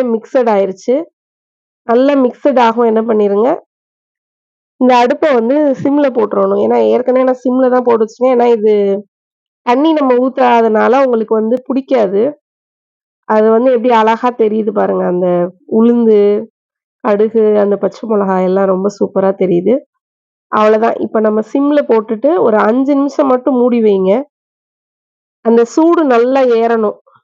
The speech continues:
சிம்ல போட்டிருக்கேன் பாருங்களேன். அஞ்சு நிமிஷம் மூடி வச்சீங்கன்னா, இப்ப நல்லா சுட சுட சூடு நல்லா ஏறிடுச்சு. திருப்பி ரெண்டு, மூணு பெரட்டு பெரட்டி விட்டுட்டேன். இப்போ உப்புமா வந்து ரெடி ஆயிருச்சு. இட்லி உப்புமா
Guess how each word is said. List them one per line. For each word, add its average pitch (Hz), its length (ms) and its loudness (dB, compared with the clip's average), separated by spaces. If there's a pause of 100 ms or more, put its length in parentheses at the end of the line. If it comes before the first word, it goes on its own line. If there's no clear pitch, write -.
(320)
சிம்ல 254 220 0
போட்டிருக்கேன் 208 520 -2
பாருங்களேன். 202 440 0 (760)
அஞ்சு 220 180 2
நிமிஷம் 226 340 -2
மூடி 233 220 2
வச்சீங்கன்னா, 208 520 -2 (680)
இப்ப - 220 -4
நல்லா 233 420 2
சுட 240 300 -2
சுட 247 240 -2 (300)
சூடு 262 320 -2
நல்லா 220 360 0
ஏறிடுச்சு. 208 500 -2
திருப்பி 269 320 -4
ரெண்டு, 220 220 0
மூணு 208 260 0
பெரட்டு 214 300 -2
பெரட்டி 208 320 -2
விட்டுட்டேன். 208 440 -2 (840)
இப்போ 240 280 -2 (120)
உப்புமா 254 440 0
வந்து 220 220 2
ரெடி 202 280 0
ஆயிருச்சு. 190 380 -4 (640)
இட்லி 262 300 -2
உப்புமா 233 340 0